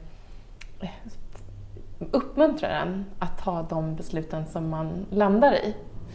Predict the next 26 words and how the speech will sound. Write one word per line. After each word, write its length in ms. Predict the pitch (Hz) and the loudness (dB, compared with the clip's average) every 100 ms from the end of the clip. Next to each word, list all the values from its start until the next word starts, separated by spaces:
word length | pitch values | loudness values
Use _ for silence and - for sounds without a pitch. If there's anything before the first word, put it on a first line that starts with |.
| - - - | -10 -10 -2
Eh, 180 | 220 190 | 4 6
men 160 | 196 214 | 8 6
för 120 | 220 | 6
dig 180 | 254 240 | 4 4
så 140 | - | 2
var 220 | 175 170 | 0 0
den 400 | 165 165 170 185 | 0 -2 -2 -4
starten 340 | 190 180 165 175 | -4 -4 -2 -2
lite 180 | 175 - | 0 0
annorlunda. 420 | 196 202 208 196 | 2 2 2 2
Kan 140 | - | 2
du 40 | 240 | 2
inte 160 | 240 | 2
dela 260 | 220 262 247 | 4 4 4
med 240 | 269 240 | 4 2
dig 160 | 180 170 | 2 2
lite 220 | 185 - | -2 -2
om 140 | 190 | 0
din 140 | 190 196 | 2 0
uppväxt 520 | 196 - 196 - - | -2 -4 -6 -8 -6
och, 180 | 180 185 | -4 -4
och 260 | - 202 | -4 -2
var 120 | 190 190 | 0 0
du 60 | |
kom 280 | 196 226 202 | 0 0 0
ifrån? 280 | 196 208 | 0 -4